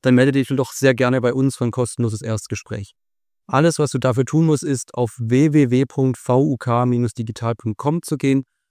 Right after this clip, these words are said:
und dich für ein kostenloses Strategiegespräch zu bewerben. Wir melden uns dann kurzfristig bei dir per Telefon und wir sprechen deine Situation explizit durch und schauen, ob und wie wir dir weiterhelfen können.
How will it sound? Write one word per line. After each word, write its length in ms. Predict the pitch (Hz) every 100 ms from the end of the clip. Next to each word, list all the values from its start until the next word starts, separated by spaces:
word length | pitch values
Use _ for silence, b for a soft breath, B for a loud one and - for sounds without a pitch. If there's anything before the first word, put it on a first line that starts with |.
| _ -
und 160 | 127
dich 80 | 127
für 140 | - 123
ein 20 |
kostenloses 500 | 135 - 127 120 -
Strategiegespräch 680 | - 120 113 110 - 117 107
zu 140 | -
bewerben. 420 | 107 101 98 101 - _ _ _ _ _ _
Wir 100 | 123
melden 220 | 127 165 175
uns 120 | -
dann 240 | 156 156 - _
kurzfristig 540 | - 156 - 147 - 131
bei 140 | 135
dir 140 | 127 127
per 120 | 117
Telefon 500 | 175 180 170 165 156
und 280 | 135 135 143
wir 120 | 139
sprechen 480 | - - 135 151 143 b b b
deine 280 | - 123 165
Situation 560 | 151 143 139 - 143 135
explizit 560 | 139 - 123 - 110
durch 240 | 143 170 156
und 140 | 135
schauen, 300 | - 127 135
ob 200 | 139 127
und 180 | 139 110
wie 140 | 117
wir 80 | 117
dir 120 | 113
weiterhelfen 460 | 104 101 101 98 104
können. 220 | - 107